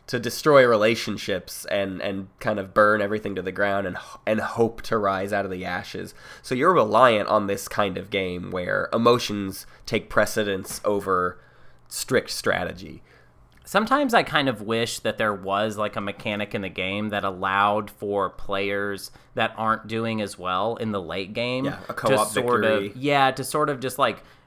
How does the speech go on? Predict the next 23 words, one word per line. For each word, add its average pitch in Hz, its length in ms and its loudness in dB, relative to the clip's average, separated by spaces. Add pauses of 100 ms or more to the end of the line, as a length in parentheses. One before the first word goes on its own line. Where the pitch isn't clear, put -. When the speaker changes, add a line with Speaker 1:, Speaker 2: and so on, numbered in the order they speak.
Speaker 2:
hitch 135 340 -2
their 117 200 4
horse 120 680 -2
to, 120 140 -2
like, 101 280 0
somebody 107 440 -4
doing 95 420 -6
well. 143 340 4
Speaker 1:
I - 20 2
think 196 240 2
you 147 300 2
as 120 120 0
players 92 560 -4
do 87 200 -12
that. 78 320 -14
Speaker 2:
Yeah. 135 400 0
Speaker 1:
Like, 143 160 8
in 156 120 4
this 196 200 2
circumstance, 131 680 2
the 117 80 -6
Sardak 139 520 6
Nor 104 600 4